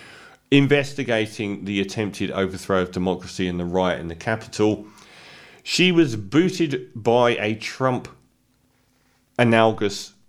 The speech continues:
uh, opponent. And that has been happening over and over again in the Republican Party, where anyone dares speak up against Trump, they get wiped out of the party.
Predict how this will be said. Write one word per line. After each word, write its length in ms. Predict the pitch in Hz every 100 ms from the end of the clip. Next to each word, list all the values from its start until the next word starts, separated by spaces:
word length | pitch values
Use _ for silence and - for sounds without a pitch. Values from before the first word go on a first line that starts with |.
| _ _ _ _ _ - - 123 110
uh, 300 | 101 98 76 - _ _ _ _ _ -
opponent. 480 | 113 123 110 85 - - _ - - - - _ -
And 220 | 117 127
that 140 | 165
has 120 | 135 -
been 160 | 147
happening 420 | 123 127 113 110
over 300 | 107 123 139
and 100 | 147
over 240 | 123 120 117
again 400 | 110 110 110 104
in 140 | 104
the 80 | 104
Republican 560 | 104 98 120 120 - 98
Party, 300 | 101 101 98
where 160 | 101
anyone 340 | 113 151 147 131
dares 260 | 117 113
speak 320 | - 147 147
up 140 | 156 151
against 360 | 131 113 -
Trump, 300 | - 117 107
they 120 | 87 95
get 180 | 95
wiped 400 | 95 107 107 -
out 160 | 107 82
of 60 | 87
the 80 |
party. 480 | 82 92 90 65 65